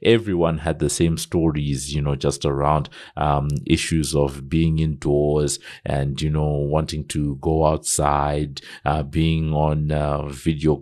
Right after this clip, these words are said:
conferencing, um, ordering food, you know, all of those things, right? It was a similar experience,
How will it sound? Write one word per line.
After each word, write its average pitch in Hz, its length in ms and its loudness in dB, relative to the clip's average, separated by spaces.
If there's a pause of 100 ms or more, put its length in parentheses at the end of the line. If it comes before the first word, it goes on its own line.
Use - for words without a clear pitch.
conferencing, 80 680 0 (320)
um, 78 420 2
ordering 80 400 4
food, 85 320 -2
you 117 120 0
know, 143 120 2
all 147 260 0
of 98 140 -2
those 85 240 -2
things, 67 400 -2
right? 73 200 2
It 78 120 -2
was 78 140 2
a 73 60 -4
similar 101 380 0
experience, 78 600 0